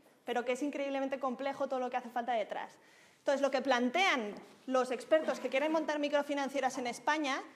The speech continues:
es, "Mira, si yo te estoy dando créditos a gente expresidiaria,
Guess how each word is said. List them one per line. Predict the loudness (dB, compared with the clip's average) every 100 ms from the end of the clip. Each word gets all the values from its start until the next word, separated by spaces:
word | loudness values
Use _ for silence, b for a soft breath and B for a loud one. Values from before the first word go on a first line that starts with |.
| -8
es, | -4 -2 -4 -14 B B
"Mira, | -2 2 2 0 -10 -20 -10
si | -4 0
yo | 0
te | 0
estoy | -2 0
dando | 0 0 0
créditos | 0 0 0 0 0 -2
a |
gente | -4 -4 -4
expresidiaria, | -6 -6 -6 -6 0 2 2 0 -4